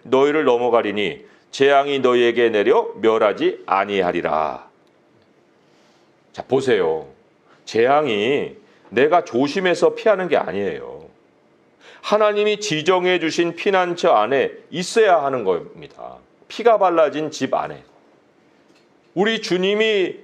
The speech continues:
이 피를 또한 상징하기, 이 피가 주님을 상징하기 때문에 예수님의 피가 발라진 그 장소 안에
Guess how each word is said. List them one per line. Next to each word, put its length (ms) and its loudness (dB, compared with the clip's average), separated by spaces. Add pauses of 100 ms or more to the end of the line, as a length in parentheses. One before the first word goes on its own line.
(100)
이 260 -4
피를 800 0 (240)
또한 480 0 (120)
상징하기, 640 0
이 240 -4
피가 380 2
주님을 380 -2
상징하기 540 -2
때문에 540 0 (260)
예수님의 720 0
피가 460 2
발라진 960 2 (240)
그 200 2
장소 760 2
안에 520 0